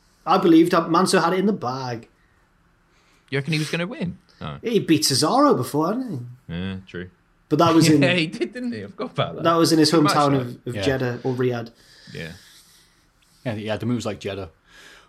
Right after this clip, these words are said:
Speaker 3: But he <laughs> oh, no, no, no. No, I had a point and it's gone, so let's move on. In her playground, Alexa Bliss says that someone has caught the eye of her puppet, Lily. But it's her secret,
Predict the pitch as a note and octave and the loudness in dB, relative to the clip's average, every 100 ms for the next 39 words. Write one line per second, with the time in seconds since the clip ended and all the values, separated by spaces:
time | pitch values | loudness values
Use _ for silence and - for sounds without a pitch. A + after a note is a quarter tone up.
0 | - A2+ G#2+ F#3+ - - - B2+ D#3 D#3 | -8 -6 -6 -8 -12 -12 -10 -4 0 0
1 | D#3 - - - - - - - C3 A2+ | 0 -4 -8 -12 -16 -20 -20 -14 -12 -12
2 | G#2 G2+ G2+ G2+ G2 - _ _ - - | -14 -16 -18 -18 -20 -20 _ _ -18 -12
3 | - E3+ C3+ D3 D3 C#3 E3 F3+ C3 C#3 | -10 -2 2 2 2 0 0 0 0 -2
4 | - D3 C#3+ G#2 A#2 A2+ B2 A2 G#2 F#2 | 2 4 4 2 -4 -6 -4 -6 -6 -10
5 | - _ _ _ C#3 D3+ F#3+ D3+ D#3 A3+ | -14 _ _ _ 0 4 4 4 4 4
6 | F3 E3+ C3+ G2 A2 C#3 C#3+ C3+ C3+ D3+ | 4 4 4 2 0 0 0 -2 0 0
7 | - C3+ C#3 B2+ G#2 - D3 C#3+ F#2 - | 2 0 0 -2 -6 -2 0 -2 -4 -6
8 | C#3 D#3+ D3+ B2 B2+ C3 F2 G2 - - | -4 -4 -2 -2 0 -2 -4 -10 -8 -8
9 | A2+ B2+ - - F#2+ G2+ A#2+ D2+ D2+ _ | -6 -6 -8 -12 -8 -6 -6 -8 -14 _
10 | _ _ _ _ _ _ - G#2 G2 C3+ | _ _ _ _ _ _ -6 -4 0 2
11 | C3+ - C#3+ C#3 C#3+ C#3 | 2 0 -2 0 0 0